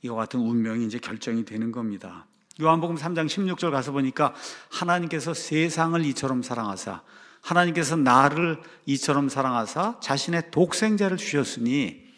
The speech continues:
이것은 누구든지 그를 믿는 자는, 누구든지, whosoever, 누구든지 그를 믿는 자는,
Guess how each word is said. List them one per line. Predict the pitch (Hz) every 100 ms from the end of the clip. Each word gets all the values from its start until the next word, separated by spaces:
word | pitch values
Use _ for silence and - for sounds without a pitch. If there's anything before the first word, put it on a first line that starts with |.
| - - - -
이것은 | 196 208 220
누구든지 | 196 202 202 196 196
그를 | 175 175
믿는 | 165 147 135
자는, | 117 110 110 - 123
누구든지, | 139 185 233 226 180 127 107 -
whosoever, | 254 262 240 220 196 147 120 - - - - _
누구든지 | 202 233 240 233 190 165 107 -
그를 | - 220 214
믿는 | 180 170 156
자는, | 139 151 165